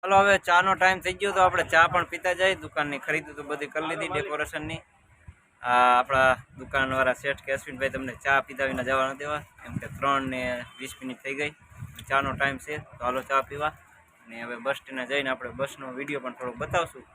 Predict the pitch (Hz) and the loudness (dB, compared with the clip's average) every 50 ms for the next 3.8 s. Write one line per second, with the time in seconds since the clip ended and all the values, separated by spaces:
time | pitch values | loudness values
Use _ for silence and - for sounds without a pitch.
0 | _ _ - - - - 127 - 139 139 139 160 165 175 175 175 175 185 180 175 | _ _ -20 -20 -20 -20 -12 -8 -8 -6 -6 -6 -6 -4 0 2 4 4 4 4
1 | 170 185 190 190 185 185 185 190 185 160 147 135 - - 139 - 151 165 170 170 | 2 2 2 2 0 -2 -4 -4 -6 -8 -8 -8 -8 -8 -6 -2 -2 -2 -2 -2
2 | 180 170 170 175 175 165 151 151 143 131 131 143 143 131 131 110 127 135 139 143 | -2 -2 -2 -2 -2 -2 -2 -4 -4 -4 -6 -8 -10 -10 -10 -4 0 0 0 2
3 | 131 135 135 131 131 127 - 131 139 139 143 147 147 151 151 | 2 -2 -2 -2 -4 -8 -6 -6 -8 -8 -8 -8 -8 -10 -10